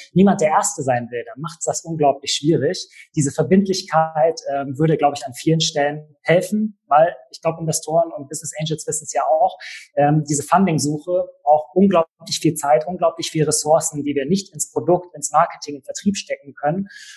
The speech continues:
Ähm, und das ist natürlich etwas, was für Startup nicht ideal ist. Es gehört dazu, ganz klar, aber auch da könnte man optimieren.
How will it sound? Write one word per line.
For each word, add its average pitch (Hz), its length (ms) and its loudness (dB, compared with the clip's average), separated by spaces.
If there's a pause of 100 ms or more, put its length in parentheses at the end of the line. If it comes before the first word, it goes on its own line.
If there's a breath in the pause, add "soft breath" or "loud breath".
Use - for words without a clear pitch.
(120)
Ähm, 156 540 4
und 160 300 0 (180)
das - 500 0 (200)
ist 156 160 -2
natürlich 156 400 -2
etwas, 147 320 -4
was 139 160 -10
für - 80 -16
Startup 139 520 -2
nicht 156 380 -2
ideal 143 420 2
ist. - 120 0
Es 160 120 -6
gehört 147 200 -2
dazu, 185 320 -4
ganz 139 240 -6
klar, 185 400 -2
aber 147 200 -4
auch - 140 -6
da 147 140 0
könnte 151 260 -8
man 135 140 -12
optimieren. 120 560 -10